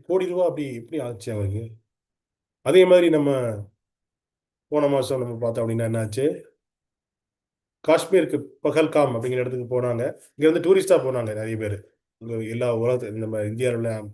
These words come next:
மத்த பகுதி-, பகுதிகள்ல வந்து போனாங்க. அங்க போன உடனே அங்க தீவிரவாதிகளை சுட்டு கொன்னுட்டாங்க அவங்கள. ஒரு இருபத்தாறு பேர் சுட்டு கொன்னுட்டாங்க அங்க.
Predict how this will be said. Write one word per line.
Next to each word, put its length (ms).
மத்த 300
பகுதி-, 240
பகுதிகள்ல 480
வந்து 100
போனாங்க. 320
அங்க 260
போன 300
உடனே 300
அங்க 180
தீவிரவாதிகளை 680
சுட்டு 220
கொன்னுட்டாங்க 360
அவங்கள. 220
ஒரு 220
இருபத்தாறு 420
பேர் 100
சுட்டு 200
கொன்னுட்டாங்க 380
அங்க. 240